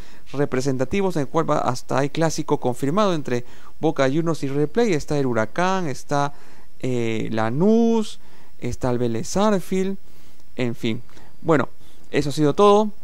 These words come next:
Estos han sido los jugadores más valorados de la Liga Argentina en pes dos mil diecisiete. Hasta un próximo video. Yo soy Siu Gamer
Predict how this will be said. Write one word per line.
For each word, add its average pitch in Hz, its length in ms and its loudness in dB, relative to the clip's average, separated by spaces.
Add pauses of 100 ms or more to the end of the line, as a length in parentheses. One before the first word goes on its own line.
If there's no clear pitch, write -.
(100)
Estos 139 220 -2
han - 20 -6
sido 160 160 4
los 135 120 2
jugadores 147 340 2
más 180 200 4
valorados 208 600 4
de 131 100 0
la 127 60 2
Liga 175 160 2
Argentina 196 500 0 (300)
en 120 160 -2
pes 131 320 0 (100)
dos 123 220 -2
mil 120 160 -2
diecisiete. - 600 -4 (560)
Hasta 135 260 2
un 151 100 0
próximo 160 340 4
video. 127 360 4
Yo 165 180 6
soy 127 420 6
Siu - 260 2
Gamer 262 460 4